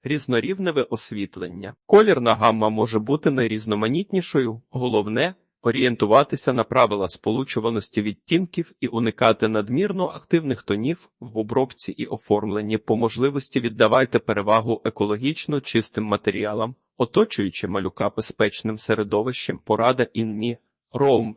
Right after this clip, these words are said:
Не варто випускати з уваги технологічність.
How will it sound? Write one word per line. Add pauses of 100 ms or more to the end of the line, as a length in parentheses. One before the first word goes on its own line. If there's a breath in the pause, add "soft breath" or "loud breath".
(200)
Не
варто
випускати
з
уваги
технологічність.